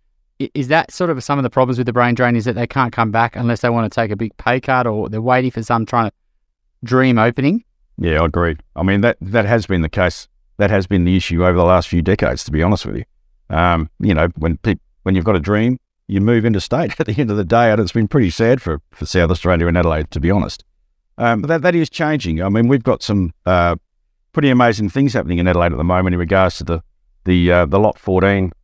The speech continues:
Speaker 2: uh, site on North Terrace, which is the old Royal Adelaide Hospital. Um, that's, that's been, you know, the, the changes that are, that are happening there with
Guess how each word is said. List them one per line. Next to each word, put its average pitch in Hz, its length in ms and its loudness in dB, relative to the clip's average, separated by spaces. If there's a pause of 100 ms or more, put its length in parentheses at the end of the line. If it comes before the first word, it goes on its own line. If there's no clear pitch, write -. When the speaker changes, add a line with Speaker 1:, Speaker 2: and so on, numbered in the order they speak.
(140)
Speaker 2:
uh, 50 180 -14
site 104 420 0
on 90 160 -2
North 92 220 0
Terrace, 120 380 0
which - 220 -8
is 90 120 -6
the 95 140 4
old 87 280 0
Royal 98 220 2
Adelaide 90 240 2
Hospital. - 460 -2 (500)
Um, 80 300 0
that's, - 480 -2
that's - 240 0
been, 82 360 -2 (460)
you 92 120 0
know, 87 180 2 (120)
the, 92 260 -4
the 85 140 -4
changes 117 400 -2
that 87 120 -4
are, 85 160 -4 (120)
that 82 100 -2
are 85 60 0
happening 90 340 2
there 98 240 4
with - 240 -6